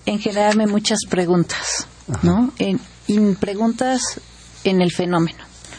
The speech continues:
Speaker 1: Y eso me ha llevado a la búsqueda del entendimiento del fenómeno. Y me parece que es un buen, am, enfoque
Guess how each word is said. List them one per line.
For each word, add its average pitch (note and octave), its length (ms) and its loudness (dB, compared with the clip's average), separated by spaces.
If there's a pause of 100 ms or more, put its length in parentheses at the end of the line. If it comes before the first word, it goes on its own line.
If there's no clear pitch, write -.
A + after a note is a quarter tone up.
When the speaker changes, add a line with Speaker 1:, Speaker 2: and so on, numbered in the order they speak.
(640)
Speaker 1:
Y G#3 300 4
eso A#3+ 220 2
me A#3+ 140 2
ha - 20 0
llevado A3 480 4
a G#3+ 80 2
la G3+ 100 0
búsqueda F#3+ 320 -2
del G3+ 140 2
entendimiento F3 720 2
del F3 120 0
fenómeno. G3 540 0 (1120)
Y G#3 80 2
me G#3 160 2
parece A#3 480 0
que A3+ 460 0 (160)
es A3 180 -2 (220)
un A#3 280 4
buen, A#3 520 2 (320)
am, F#3+ 500 2 (540)
enfoque G3+ 600 -2